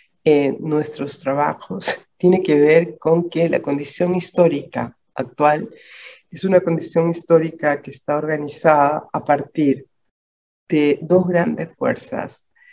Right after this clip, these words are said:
cincelada por dos grandes fuerzas, por un lado la transformación del capitalismo chileno,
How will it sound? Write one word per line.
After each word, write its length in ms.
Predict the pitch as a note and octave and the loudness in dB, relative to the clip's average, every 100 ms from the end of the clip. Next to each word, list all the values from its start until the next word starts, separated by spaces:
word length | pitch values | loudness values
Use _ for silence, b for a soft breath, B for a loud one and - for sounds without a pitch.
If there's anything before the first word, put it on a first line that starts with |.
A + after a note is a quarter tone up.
| b - | b -4
cincelada 880 | F#3 E3+ F3 D3+ D#3+ F3+ - B2+ - | 0 0 0 -4 0 0 0 -6 -8
por 180 | B2+ | -10
dos 160 | C#3 D3 | -8 -8
grandes 400 | C#3+ C#3 C#3 - | -6 -6 -8 -10
fuerzas, 520 | D3+ D#3 - G3+ G#3+ | -8 -8 -4 -4 -4
por 200 | - C#3+ | -4 -6
un 200 | C#3+ D3 | -4 -6
lado 300 | D3+ D3+ D#3 | -6 -4 -4
la 160 | D3 - | -4 -6
transformación 720 | - - - C3+ C3 - C#3+ | -10 -16 -8 -8 -8 -6 -4
del 120 | D3+ | -4
capitalismo 760 | - - C3+ - C#3 D3 D#3 D3+ | -8 -14 -12 -8 -8 -8 -8 -8
chileno, 720 | C#3+ C#3 C#3 C#3+ E3 G#3 A3+ | -8 -12 -8 -6 -4 -6 -8